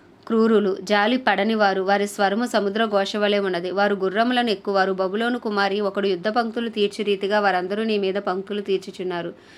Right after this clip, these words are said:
బబులోను రాజు వారి సమాచారం విని దుర్బలుడాయను, అతనికి బాధ కలిగెను. ప్రసవ స్త్రీ వేదన వంటి వేదన అతనికి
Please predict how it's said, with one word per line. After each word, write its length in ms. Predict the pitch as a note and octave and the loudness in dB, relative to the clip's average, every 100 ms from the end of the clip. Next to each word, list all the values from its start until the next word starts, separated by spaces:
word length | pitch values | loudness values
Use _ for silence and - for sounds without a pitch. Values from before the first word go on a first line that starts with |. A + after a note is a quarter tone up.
| - - | -20 0
బబులోను 460 | G#3+ G#3+ B3 C4+ C#4 | 2 4 4 4 4
రాజు 280 | B3+ A3+ A3+ | 4 2 2
వారి 240 | A3+ A3 | 2 2
సమాచారం 600 | A3 G3 G#3 A3 A#3 A#3 | 0 0 0 2 0 2
విని 200 | G#3+ G#3 | 0 0
దుర్బలుడాయను, 720 | G#3 F#3+ F#3+ G#3 G3 F#3 F3+ F#3 | 0 -2 0 -2 2 0 0 -4
అతనికి 340 | F#3+ G3 G#3+ G#3 | -6 -4 -4 0
బాధ 280 | F#3+ F#3 | 2 0
కలిగెను. 460 | G#3 G#3 G3 F#3+ F#3 - - - - _ | 0 -2 0 -2 -4 -8 -20 -20 -20 _
ప్రసవ 340 | A3+ G#3+ B3+ C4 | 2 2 2 0
స్త్రీ 240 | C4 B3 | 2 0
వేదన 340 | A3+ G#3 G#3 A#3 | 4 2 2 0
వంటి 260 | A3+ A3 | 0 0
వేదన 340 | G3+ G3 G3 A3 | 0 0 2 -2
అతనికి 400 | G#3 G3+ G#3 | -2 -2 -4